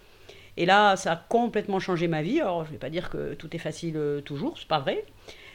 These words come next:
Mais j'ai continué, j'ai fait plein d'ateliers, j'ai fait, euh, des consultations, j'ai été voir, euh, Lise Bourbeau en conférence.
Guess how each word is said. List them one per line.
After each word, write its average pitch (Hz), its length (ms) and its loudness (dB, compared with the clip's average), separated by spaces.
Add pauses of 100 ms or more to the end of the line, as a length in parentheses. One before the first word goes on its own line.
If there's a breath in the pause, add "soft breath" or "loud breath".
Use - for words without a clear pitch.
(120 loud breath)
Mais 190 80 2
j'ai 196 100 4
continué, 214 800 4
j'ai 226 100 0
fait 196 200 -2
plein 196 160 -2
d'ateliers, 196 800 4
j'ai 190 160 -4
fait, 190 320 -2
euh, 170 140 0
des 170 100 -4
consultations, 180 800 -2
j'ai 180 100 -6
été 170 160 -6
voir, 165 240 -2
euh, 147 160 -4
Lise 156 220 -8
Bourbeau 156 280 -6
en 151 140 -4
conférence. 156 640 -4